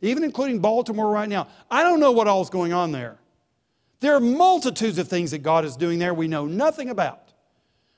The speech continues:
But the story on C N N is not the ultimate story about what's going on in Baltimore. And neither is it gonna show you the outcome from Baltimore. Neither is it showing you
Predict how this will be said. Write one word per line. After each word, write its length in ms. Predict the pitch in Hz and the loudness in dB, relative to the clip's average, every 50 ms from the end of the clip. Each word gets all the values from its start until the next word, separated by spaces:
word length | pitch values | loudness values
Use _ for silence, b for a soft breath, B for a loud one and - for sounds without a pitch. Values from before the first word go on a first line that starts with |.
| _ _ _ | _ _ _
But 140 | - 196 185 | -4 -4 -4
the 80 | - 185 | -4 -6
story 380 | - - - 247 277 294 294 | -6 -2 0 2 2 2 2
on 160 | 285 269 254 | 0 -2 -2
C 260 | 233 - - 254 240 240 | -4 -4 -4 -4 -2 -2
N 120 | 247 233 | -2 -2
N 240 | 220 180 170 175 180 | -2 0 -2 -2 -4
is 260 | 214 196 190 156 139 | -4 -6 -8 -8 -4
not 380 | 151 196 233 247 226 185 196 180 | -4 0 2 2 2 0 0 -2
the 100 | 180 180 | -2 0
ultimate 380 | 185 196 190 - 175 180 196 185 | 0 0 -2 -4 -8 -10 -10 -10
story 380 | - - 226 208 175 156 156 | -8 -4 -2 0 0 0 0
about 180 | 156 151 160 170 | -2 -4 -4 -6
what's 140 | 160 143 - | -8 -10 -8
going 200 | 165 156 151 147 | -8 -6 -6 -6
on 100 | 143 147 | -8 -8
in 60 | 151 | -6
Baltimore. 480 | 175 202 208 190 - 123 120 110 _ _ _ _ _ _ _ _ _ _ _ _ _ _ _ _ _ _ - | -8 -8 -8 -10 -14 -18 -20 -20 _ _ _ _ _ _ _ _ _ _ _ _ _ _ _ _ _ _ -2
And 260 | 226 226 220 202 202 | 0 0 2 2 2
neither 300 | 247 285 285 254 208 180 | 2 2 2 2 0 0
is 200 | 165 180 170 135 | 0 -2 -4 -2
it 60 | 190 | -2
gonna 140 | 180 185 180 | -2 -2 -4
show 160 | - - 196 | -2 -2 -2
you 160 | 190 180 175 | 0 0 -2
the 160 | 147 160 165 | -2 -2 -2
outcome 420 | 214 277 311 320 - - 160 139 127 | -2 -2 -4 -6 -8 -8 -8 -8 -8
from 160 | - 135 127 | -8 -10 -8
Baltimore. 480 | 127 127 123 120 - 120 127 - - _ _ _ b b b b b b b | -8 -8 -10 -10 -14 -18 -20 -20 -20 _ _ _ b b b b b b b
Neither 460 | - 202 294 359 359 349 320 247 202 | -4 0 2 2 2 2 2 2 2
is 120 | 190 180 135 | 0 0 -2
it 120 | 180 180 | -6 -8
showing 320 | - - 196 170 160 156 160 | -4 -4 -2 -2 0 -2 -2
you 220 | 180 208 214 208 | -4 -4 -6 -8